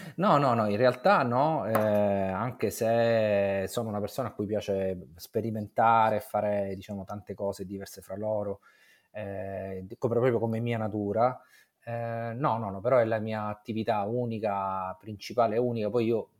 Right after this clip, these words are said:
mm, diciamo, poi sera, weekend, eccetera, eccetera, mm, mi piace sempre appassionarmi di qualcosa, provarci a,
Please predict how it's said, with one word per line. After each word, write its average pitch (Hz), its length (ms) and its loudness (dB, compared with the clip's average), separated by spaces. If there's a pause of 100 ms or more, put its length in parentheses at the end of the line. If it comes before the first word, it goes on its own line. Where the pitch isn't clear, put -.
mm, 90 360 -20
diciamo, - 220 -20
poi 90 380 -16
sera, 101 680 -4
weekend, 98 600 -6
eccetera, 104 300 -6
eccetera, 98 420 -4
mm, 95 520 -16
mi 101 60 -14
piace 104 240 -8
sempre 104 300 -10
appassionarmi 104 720 -4
di 104 80 -4
qualcosa, 101 560 -2
provarci 101 500 -6
a, 95 100 -6